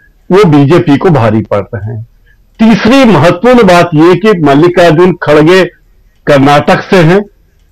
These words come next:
और उन्होंने कर्नाटक के चुनाव को बहुत अहम माना है और वो सक्रिय हैं। उनके बेटे भी विधानसभा का चुनाव लड़ रहे हैं,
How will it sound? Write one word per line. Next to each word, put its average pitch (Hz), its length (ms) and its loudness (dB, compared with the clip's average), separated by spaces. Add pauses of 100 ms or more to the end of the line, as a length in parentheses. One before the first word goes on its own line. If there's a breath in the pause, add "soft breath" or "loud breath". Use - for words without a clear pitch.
(220)
और 175 340 0 (140)
उन्होंने 214 460 2
कर्नाटक 190 580 0
के - 160 -2
चुनाव 160 400 0
को 185 180 0
बहुत 135 400 0 (840)
अहम 202 420 0 (840)
माना 160 280 2
है 185 240 2
और 208 180 2
वो 180 200 0
सक्रिय 196 520 -2
हैं। 113 300 -2
उनके 147 300 0
बेटे 143 360 0
भी 170 80 2
विधानसभा 151 540 0
का 160 100 0
चुनाव 127 400 0
लड़ 131 140 0
रहे 139 280 0
हैं, 170 200 -2